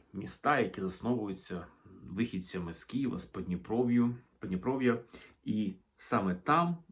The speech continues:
зароджується не що інше, як ці от передміста.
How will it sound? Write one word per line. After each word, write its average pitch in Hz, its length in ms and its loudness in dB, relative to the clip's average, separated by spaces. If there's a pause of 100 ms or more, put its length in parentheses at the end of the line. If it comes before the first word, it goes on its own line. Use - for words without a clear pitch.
(120)
зароджується 104 800 0
не 90 120 2
що - 220 -4
інше, 113 540 -2
як 87 440 -8
ці - 200 -12
от - 180 -10 (340)
передміста. 85 920 -4